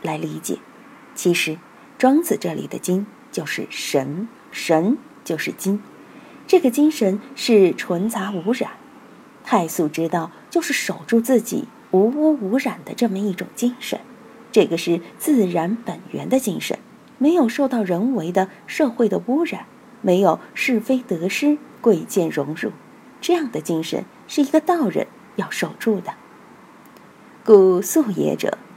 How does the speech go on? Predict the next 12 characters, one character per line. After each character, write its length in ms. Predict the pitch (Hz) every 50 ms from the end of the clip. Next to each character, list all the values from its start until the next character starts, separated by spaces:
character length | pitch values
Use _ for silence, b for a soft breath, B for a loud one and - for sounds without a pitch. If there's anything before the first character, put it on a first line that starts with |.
| - - -
谓 160 | 320 311 285
其 420 | - - - 254 247 262 277 277 -
无 200 | 226 214 240 285
所 280 | 294 - - 214 220 254
与 160 | 247 214 160
杂 340 | - - 160 151 147 139 208
也； 220 | 269 285 247 - - - - - - - - - -
纯 360 | - - - 165 160 165 170
也 140 | 170 165 165
者， 240 | 170 175 165 - - - - - - -
谓 180 | - 220 190 170
其 320 | 175 - - 175 180 196